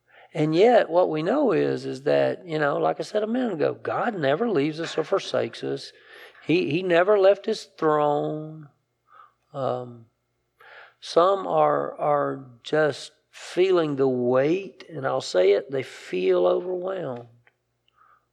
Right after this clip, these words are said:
with, with various things. You know, I look at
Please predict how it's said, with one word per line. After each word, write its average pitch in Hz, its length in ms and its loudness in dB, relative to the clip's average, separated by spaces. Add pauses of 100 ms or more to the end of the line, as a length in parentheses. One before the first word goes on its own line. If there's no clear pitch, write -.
(120)
with, 127 400 -2
with 123 240 -2
various 139 760 -2
things. 127 400 -8 (2250)
You 165 80 4
know, 160 80 8
I 156 120 10
look 185 460 6
at 165 380 8